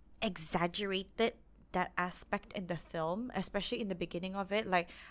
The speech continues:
I felt very overwhelmed when the start of the movie happened 'cause I was just like, "Oh my God." Even, like, the camera angles as well, like,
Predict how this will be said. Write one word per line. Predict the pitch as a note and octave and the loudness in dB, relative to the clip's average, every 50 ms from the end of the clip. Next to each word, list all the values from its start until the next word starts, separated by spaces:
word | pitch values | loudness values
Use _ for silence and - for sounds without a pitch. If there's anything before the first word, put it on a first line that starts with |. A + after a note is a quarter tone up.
| - | 2
I | - B3 C#4+ | 4 4 4
felt | C4+ C#4+ D4+ C#4 G3 | 6 6 4 4 4
very | F#3+ F#3+ F#3+ G3+ - - | 6 6 6 6 6 4
overwhelmed | F3 E3 F3+ E3+ D#3+ D#3+ D3+ D3+ D#3+ E3+ - | 2 2 0 2 4 4 2 2 2 0 0
when | - F3 E3+ | 0 0 2
the | E3 D#3+ D#3 D3+ - - - - - - - | 2 2 0 0 -4 -12 -20 -20 -20 -12 -6
start | - - - - G#3 - - | -4 2 6 6 6 6 6
of | G3+ F#3+ - | 2 -2 0
the | F#3+ F3+ | -2 -2
movie | F3 F3 F3 E3 F3+ F#3 | 0 0 -2 0 0 -2
happened | E3 E3+ F3 E3 - - F#3 F#3 G#3+ A3+ | -2 -2 -4 -6 0 4 4 4 4 2
'cause | - A#3 - | -2 -2 -2
I | B3 | 0
was | A#3+ B3+ B3 | 0 0 0
just | C4 B3+ - | 0 2 4
like, | B3+ G3+ - - - - - - - | 4 4 4 4 -2 -14 -14 -2 4
"Oh | A3 B3+ A3 G#3+ A#3 - | 6 6 6 8 8 8
my | A3 A3 | 8 8
God." | A3 - A3+ A#3+ B3 B3+ A#3 - | 6 4 6 8 8 8 8 8
Even, | - C4+ B3+ E4+ F#4+ E4 | 6 4 6 6 6 8
like, | C4 - | 6 6
the | F3+ G3+ | 4 2
camera | - - - - G3+ F#3+ G3+ A3 A3 G#3+ - | -2 -2 0 2 2 2 4 4 4 4 4
angles | F#3+ F3 F3 F#3 F#3 G3+ G3+ G#3 A3+ G#3 | 2 2 2 4 6 6 6 6 6 4
as | G#3 F#3+ E3 | 2 0 0
well, | D#3+ E3 E3+ D#3+ E3 F3 G#3 A3+ | 0 2 2 4 6 6 8 8
like, | F#3 F#3 - - | 6 4 2 2